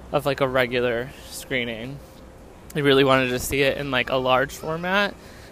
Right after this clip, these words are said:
but literally there was only one theater showing it that way, and it was sold out, and it doesn't look like they're showing it that way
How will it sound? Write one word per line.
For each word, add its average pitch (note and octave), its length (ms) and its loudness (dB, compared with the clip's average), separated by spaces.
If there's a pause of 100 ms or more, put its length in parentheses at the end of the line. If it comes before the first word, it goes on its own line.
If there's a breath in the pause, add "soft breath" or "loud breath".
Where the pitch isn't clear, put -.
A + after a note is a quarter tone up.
(120)
but C#3+ 180 2
literally D3 400 2
there C#3+ 120 2
was C3+ 140 -4
only C3+ 220 -4
one C3 420 -4
theater C3+ 560 -2 (800 loud breath)
showing C#3+ 380 -2
it C3 100 -6
that C#3+ 240 -4
way, D#3+ 300 -2
and C#3+ 120 -6
it - 60 -8
was C3 100 -10
sold - 300 -2
out, C#3+ 320 2
and D3 160 -8
it C#3 80 -6
doesn't D3 240 -8
look D3 120 -10
like D#3 160 -8
they're D3 140 -6
showing C#3+ 360 -6
it - 120 -8
that D3 220 -2
way D#3 320 -2